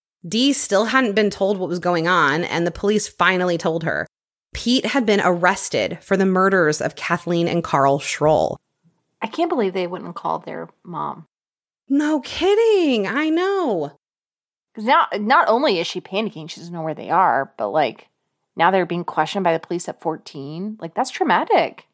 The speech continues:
Speaker 1: Yes. And Pete's family knew this was impossible.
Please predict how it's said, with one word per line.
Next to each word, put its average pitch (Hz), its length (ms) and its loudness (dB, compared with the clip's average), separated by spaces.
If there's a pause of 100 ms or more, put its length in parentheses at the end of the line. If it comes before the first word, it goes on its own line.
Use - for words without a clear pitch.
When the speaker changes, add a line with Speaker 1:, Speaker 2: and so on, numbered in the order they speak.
(140)
Speaker 1:
Yes. 523 840 0 (760)
And 294 220 0
Pete's 415 340 0
family 302 380 2
knew 269 300 2
this 240 200 -2
was 226 140 0
impossible. 214 880 -4